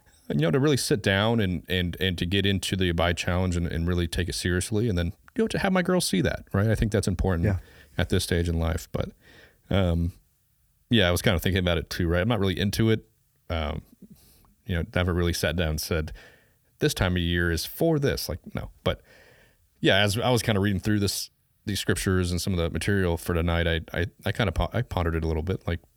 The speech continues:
Speaker 1: okay, what, what does twenty twenty-five Kyle look like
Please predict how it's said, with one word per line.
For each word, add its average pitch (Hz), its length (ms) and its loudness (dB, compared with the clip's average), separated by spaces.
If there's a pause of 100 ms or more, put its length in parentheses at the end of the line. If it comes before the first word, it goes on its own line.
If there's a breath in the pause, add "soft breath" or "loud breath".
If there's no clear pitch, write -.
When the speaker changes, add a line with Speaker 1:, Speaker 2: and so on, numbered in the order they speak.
(120)
Speaker 1:
okay, - 220 -4 (500)
what, 113 180 -2
what 151 120 2
does 131 140 0
twenty 120 320 0 (140)
twenty-five 82 460 -2
Kyle - 220 -6
look - 300 -6
like - 260 -10